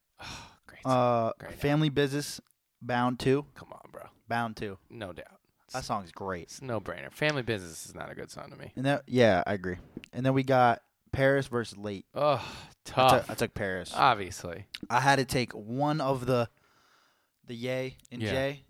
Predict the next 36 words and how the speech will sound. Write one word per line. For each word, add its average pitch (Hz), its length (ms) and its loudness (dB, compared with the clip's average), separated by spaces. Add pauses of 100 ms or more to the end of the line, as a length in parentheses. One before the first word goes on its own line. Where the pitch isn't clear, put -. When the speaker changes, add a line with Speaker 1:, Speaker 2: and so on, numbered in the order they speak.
Speaker 2:
and 110 100 -10
I 107 60 -4
Speaker 1:
Yeah. 101 80 -2
Speaker 2:
didn't 85 220 -4
take 123 200 -6
Otis. 117 440 -4
Speaker 1:
Sure. 98 360 -2
Speaker 2:
So 110 120 -6
I - 20 -2
was 104 80 -4
like, 98 160 -8
"Let 113 80 -4
me 113 80 -2
do 104 160 -4
this 92 140 -8
here." - 200 -10 (160)
Speaker 1:
All 107 120 -2
right. 90 140 -4 (680)
All 107 60 -8
right, 95 120 -8
so 98 180 -6
now 101 340 -4 (500)
Speaker 2:
So - 160 -10
now 139 140 2
we're 151 120 2
going 139 280 0
back 127 300 2
to 151 80 2
the 127 100 4
Northwest, 131 560 4
right? 120 160 4
Speaker 1:
Yeah. 95 160 -2
Speaker 2:
For 113 160 -4
the 110 80 -2
second 120 280 -2
round? 135 340 -6